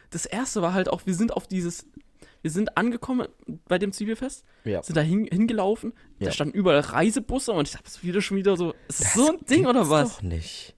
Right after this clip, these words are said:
Speaker 1: Da standen mehr Reisebusse
Speaker 2: Das
Speaker 1: als hier zur Mega-Demo hier in Leipzig.
Speaker 2: Digga, das
Speaker 1: <laughs>
Speaker 2: kann ich mir doch nicht vorstellen, wie, da,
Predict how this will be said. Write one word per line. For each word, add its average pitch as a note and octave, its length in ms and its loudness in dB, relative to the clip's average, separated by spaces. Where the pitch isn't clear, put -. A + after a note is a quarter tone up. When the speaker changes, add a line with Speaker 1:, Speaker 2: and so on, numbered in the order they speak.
Speaker 1:
Da E3+ 100 -8
standen E3+ 380 -2
mehr D#3+ 180 -2
Reisebusse F#3 400 2
Speaker 2:
Das - 80 0
Speaker 1:
als F3 200 4
hier G3+ 140 4
zur F#3+ 160 2
Mega-Demo G3 560 4
hier F3+ 120 -4
in E3+ 80 -2
Leipzig. A#3+ 420 -4
Speaker 2:
Digga, - 200 -2
das G#3 200 0
Speaker 1:
<laughs> - 20 -2
Speaker 2:
kann A3+ 360 0
ich - 200 -8
mir D3+ 140 -2
doch D3 160 -4
nicht C3+ 200 -4
vorstellen, D#3 440 -6
wie, A#2 80 -4
da, G#2+ 160 -4